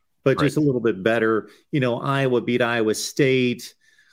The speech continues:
Speaker 1: some of the other out-of-conference games to go the, the Big Ten's way, like Wisconsin, Washington State. So f-,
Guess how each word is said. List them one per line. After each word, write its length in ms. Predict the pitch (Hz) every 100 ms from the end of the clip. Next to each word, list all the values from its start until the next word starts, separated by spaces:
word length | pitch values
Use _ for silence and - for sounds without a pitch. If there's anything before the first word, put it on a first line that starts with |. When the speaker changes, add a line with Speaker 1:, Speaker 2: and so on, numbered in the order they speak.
| _
Speaker 1:
some 220 | - 151
of 80 | 131
the 200 | 120 123
other 280 | 139 123 117
out-of-conference 760 | 117 113 - 127 123 131 107
games 400 | - 127 117 107
to 80 | -
go 680 | 98 117 120 117 110 110 - _ _ _ _ 160
the, 180 | - - - - _ _ 117 98
the 100 | 120
Big 240 | 131 123
Ten's 360 | - 131 110 95
way, 220 | 113 113
like 240 | 110 110
Wisconsin, 540 | 113 - 123 113 101 110
Washington 420 | 107 101 127 110
State. 480 | 95 147 120 117 -
So 220 | - 139
f-, 180 | -